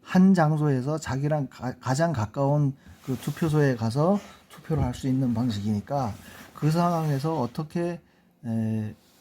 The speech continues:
그 요 당일 선거에 좀 방식을,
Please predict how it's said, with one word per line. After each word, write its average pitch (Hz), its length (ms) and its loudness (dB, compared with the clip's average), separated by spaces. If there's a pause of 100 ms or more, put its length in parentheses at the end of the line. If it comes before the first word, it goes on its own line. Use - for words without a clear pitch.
(460)
그 110 220 -6 (160)
요 151 320 2 (160)
당일 147 720 0
선거에 139 840 -2 (380)
좀 113 480 -2 (680)
방식을, 127 680 -2